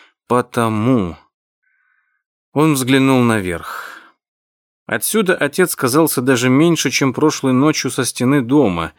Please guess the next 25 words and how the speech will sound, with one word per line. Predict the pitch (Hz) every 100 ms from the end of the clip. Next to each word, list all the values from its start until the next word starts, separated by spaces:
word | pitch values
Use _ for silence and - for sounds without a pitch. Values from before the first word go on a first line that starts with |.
| _ _ _ _ _ _ _ -
«Это | 214
всё | 190 -
равно, | 185 175 175
что | -
позвать | 156 147 135 156 -
ещё | 135 - 160 -
одного | 123 131 135
мальчишку», | 135 139 131 - 151 113 - 95
подумал | 95 92 92 90
Вилли. | 87 87 85 82 82 _ _ _ _ _
«Зачем | 95 92 117 - 208 180
он | 98 90
нам? | 87 80 80 _ _ _ _ _
Нам | 107 110 123
нужен | 139 135
кто-нибудь | - - 139 123 117 - _ _ _ _
важный, | 90 110 190 120 98 80 - _ _ _
самый | - 139 165 151
главный». | 117 160 190 104 87 82 - _ _ _ _ _ _ _ _ _ _
Вилли | 107 175 196
приподнялся, | 151 127 117 104 101 110 139 - 165 156 _ _
заглядывая | 104 117 107 104 107 127 135
в | 127
окно | 98 95 101
лавки. | 90 82 - - -